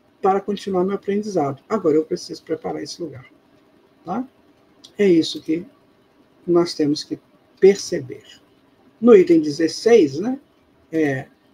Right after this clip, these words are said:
Kardec vai colocar o seguinte: ó, se a questão do homem espiritual permaneceu até os nossos dias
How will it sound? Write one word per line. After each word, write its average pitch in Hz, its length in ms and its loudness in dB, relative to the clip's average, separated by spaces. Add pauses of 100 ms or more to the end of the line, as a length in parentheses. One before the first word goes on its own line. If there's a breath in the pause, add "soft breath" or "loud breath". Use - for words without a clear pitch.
(100)
Kardec 165 460 -2
vai 160 160 -4
colocar 165 400 -4
o 208 60 2
seguinte: 156 540 -6
ó, - 20 -20 (360 soft breath)
se - 160 4
a 233 40 6
questão 233 440 4
do 254 140 4
homem 160 300 4
espiritual 170 640 -2
permaneceu 180 720 -4
até 147 220 -4
os 180 120 -2
nossos 160 460 -6
dias 139 380 -10